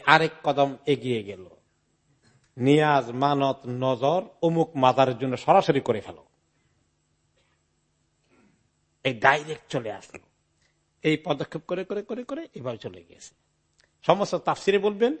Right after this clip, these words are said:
যে ইয়াউক, ইয়াগুস, নাসর, এই জাতীয় যে মূর্তি মাবুদগুলো ছিল, এগুলো অরিজিনালি পরে মূর্তি আকার ধারণ করেছে। ওই ছবি থেকে পরে মূর্তি, মানে ছবি টবি এটা তো ড্র করেছ,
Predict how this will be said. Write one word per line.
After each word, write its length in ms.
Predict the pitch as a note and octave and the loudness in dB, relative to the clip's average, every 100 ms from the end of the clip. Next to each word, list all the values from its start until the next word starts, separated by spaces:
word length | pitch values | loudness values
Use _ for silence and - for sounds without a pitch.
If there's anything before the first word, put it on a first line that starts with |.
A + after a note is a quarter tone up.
| _ _ _ | _ _ _
যে 120 | C#3 | 0
ইয়াউক, 540 | C#3+ D3+ C3 F3 E3+ - | 2 2 0 0 0 -2
ইয়াগুস, 560 | C#3 C3+ C#3 F3 D#3 | -2 -2 -2 -4 -4
নাসর, 480 | A2 A#2 E3+ F#3+ E3+ - | -8 -2 0 0 -4 -2
এই 140 | D#3+ | -2
জাতীয় 420 | D3+ C#3+ E3 D#3+ | -2 -4 -4 -6
যে 240 | D3+ E3 D#3 - | -4 -4 -6 -6
মূর্তি 480 | C#3 D3 F#3 D#3+ D3 C#3+ | -4 -4 -4 -2 -4 -2
মাবুদগুলো 520 | C3+ C#3 E3 D#3+ G#3+ | 0 2 0 2 2
ছিল, 320 | A3+ - B3+ E4 _ _ _ - | 2 0 -2 -2 _ _ _ -2
এগুলো 320 | D#3+ E3 F#3 - | 2 2 2 4
অরিজিনালি 680 | F3 G3+ F#3+ B3 B3 A3+ | 6 6 4 4 4 2
পরে 220 | - G3 | 4 2
মূর্তি 520 | F#3 F#3 G3+ - G#3+ A3 | 4 0 0 0 2 2
আকার 360 | F#3+ - E3 | 0 0 0
ধারণ 300 | C#3 D3+ C#3+ | 0 0 0
করেছে। 460 | B2 A#2 G#2 - G2 | -2 -8 -8 -14 -6
ওই 140 | E3 F3 | -2 -2
ছবি 280 | - G3 | 0 0
থেকে 300 | A3+ A3 A3 | 2 0 2
পরে 360 | A#3 A#3 A#3+ E4 | 2 2 0 0
মূর্তি, 360 | B3+ F3+ - E3 | -2 -4 -2 -2
মানে 200 | G3+ G#3 | 0 0
ছবি 280 | G3+ G#3 | -2 -2
টবি 220 | A3 G#3+ G#3+ | 0 0 0
এটা 120 | G#3 | 0
তো 160 | G#3+ | -4
ড্র 240 | G3+ G#3 G#3+ | -2 -2 -2
করেছ, 360 | A#3+ A#3+ B3 | -2 -4 -2